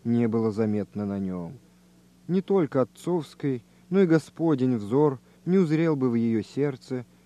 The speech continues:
ничего предосудительного. В эту минуту ученик мэтра Лорана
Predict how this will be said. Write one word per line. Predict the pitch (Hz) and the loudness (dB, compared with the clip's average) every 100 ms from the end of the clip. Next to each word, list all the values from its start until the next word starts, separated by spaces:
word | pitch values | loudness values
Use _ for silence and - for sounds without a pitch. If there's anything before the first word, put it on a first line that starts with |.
| - | -8
ничего | 165 147 127 104 110 | -6 -4 -6 -4 -6
предосудительного. | 104 98 98 - 92 92 87 85 80 73 60 - _ _ _ _ _ _ _ _ _ _ _ _ | -6 -6 -8 -8 -10 -10 -12 -14 -14 -14 -18 -20 _ _ _ _ _ _ _ _ _ _ _ _
В | 113 165 | 0 0
эту | 214 180 | 2 0
минуту | 151 147 196 180 180 - _ - | 0 0 -2 -4 -8 -10 _ -6
ученик | 175 202 214 160 | -2 0 0 2
мэтра | 180 165 151 | 0 2 2
Лорана | 135 123 135 185 175 | 2 2 0 -2 -4